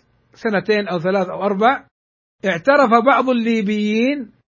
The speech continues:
أنهم كانوا يتواطؤون ويتفقون مع الشر ومع بعض الحثالة اللي في ليبيا ومع بعض المخالفين لأبي الفضل، يتفقون أن يذهبوا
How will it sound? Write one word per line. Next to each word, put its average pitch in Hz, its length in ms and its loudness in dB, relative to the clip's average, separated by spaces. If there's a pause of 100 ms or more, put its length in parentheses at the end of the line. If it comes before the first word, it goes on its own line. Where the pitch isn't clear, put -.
(440)
أنهم 240 420 2
كانوا 262 400 2
يتواطؤون 233 1000 2
ويتفقون 220 1040 2 (440)
مع 190 480 0 (200)
الشر 254 540 0 (680)
ومع 196 400 2
بعض 208 440 2 (680)
الحثالة 208 680 2
اللي 196 280 2
في 190 80 -6
ليبيا 240 440 2
ومع 196 240 2
بعض 208 500 -2 (600)
المخالفين 196 840 0
لأبي 220 240 2
الفضل، 269 500 2 (400)
يتفقون 208 680 2
أن 214 100 -2
يذهبوا 220 480 4